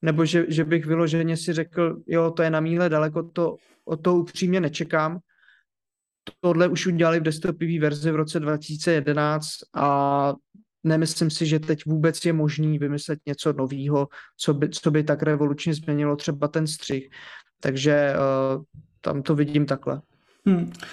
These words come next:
Speaker 2: Nemyslíš si, ty jsi to zmiňoval teda, nemyslíš si, že si na sebe Apple hodně ušil bič v podobě toho, že to čekání bylo tak dlouhý? A za prvý teda, že mu ujel vlak a bude muset dohánět, ale i z pohledu toho, že teď to očekávání, si myslím, že před tím vydáním je strašně velký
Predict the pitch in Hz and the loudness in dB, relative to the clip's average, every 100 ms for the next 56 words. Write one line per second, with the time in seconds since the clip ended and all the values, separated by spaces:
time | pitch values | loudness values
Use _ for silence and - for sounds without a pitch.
0 | - - 175 180 202 190 - 214 220 208 | -8 0 2 2 2 0 2 0 0 -2
1 | 170 165 - 175 165 160 160 165 175 185 | -4 -4 -4 -2 0 2 2 0 0 0
2 | 196 - 170 165 190 185 196 185 180 - | -2 -4 -4 -2 -2 0 0 0 0 0
3 | 190 170 175 180 165 - 170 143 147 160 | 0 0 0 0 -2 -2 0 0 -2 -2
4 | 165 156 - 165 151 156 - - 156 151 | -4 -4 -2 -2 0 -2 -2 -10 -6 -2
5 | 156 156 151 156 151 - 156 - - 151 | -2 -2 -2 -2 -2 -4 -4 -2 0 0
6 | 156 151 147 147 160 156 151 147 143 139 | 0 0 -2 0 0 0 0 0 0 -2
7 | - _ - - _ - 156 147 165 165 | -8 _ -20 -20 _ -2 0 2 2 0
8 | 165 165 170 165 156 160 165 160 160 151 | 2 2 2 2 2 0 2 2 2 0
9 | 151 156 151 156 175 165 143 135 143 165 | 0 -2 -2 -2 -2 -4 -2 -2 -4 -8
10 | - - - 156 160 - 196 - 170 180 | -12 -20 -2 2 2 0 -6 -4 -2 0
11 | 190 185 160 170 165 - 160 - 175 160 | 0 0 0 0 -2 -4 -4 -2 -2 -2
12 | 165 160 156 160 160 165 - 170 - 170 | -2 0 2 2 0 -2 -2 -4 -2 -4
13 | 170 165 - - 165 151 151 147 160 156 | -4 -4 -10 -6 -4 -2 0 0 0 0
14 | 151 - 151 - 175 160 156 156 147 151 | -2 -4 -4 -4 -2 0 0 -2 -4 -4
15 | 233 240 | -6 -12